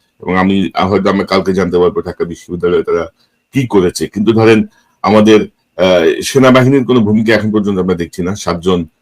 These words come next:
শিক্ষার্থীকে এভাবে মেরে ফেলা হয়েছে, কোনো ভূমিকা দেখছি না।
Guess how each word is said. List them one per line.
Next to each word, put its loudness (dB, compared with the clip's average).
শিক্ষার্থীকে -4
এভাবে 2
মেরে 0
ফেলা -2
হয়েছে, -4
কোনো 0
ভূমিকা -2
দেখছি -4
না। -6